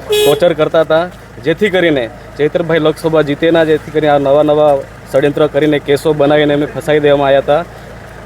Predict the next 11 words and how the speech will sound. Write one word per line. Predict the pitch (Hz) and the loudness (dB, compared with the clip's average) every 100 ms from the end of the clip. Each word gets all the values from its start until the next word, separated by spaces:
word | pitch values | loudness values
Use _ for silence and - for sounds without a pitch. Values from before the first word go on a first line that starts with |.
| - | -6
જેથી | 139 170 | -4 -2
કરીને | 170 170 170 175 208 - - | 0 2 2 2 -2 -10 -2
લોકસભા | 156 156 160 156 160 185 - - - - - | 0 0 0 2 2 0 -8 -18 -18 -10 -4
ચૈતરભાઈ | 147 170 160 151 | -2 0 0 2
લડી | 143 180 | 2 4
ના | 185 | 2
શકે. | 160 160 160 175 202 - - - | 0 -2 -2 -4 -4 -12 -18 -6
પણ | 147 156 | -4 2
આ | 160 156 | 2 2
ભરૂચ | 127 120 196 202 | 0 0 2 2
લોકસભાની | 185 185 185 175 180 | 0 0 0 2 2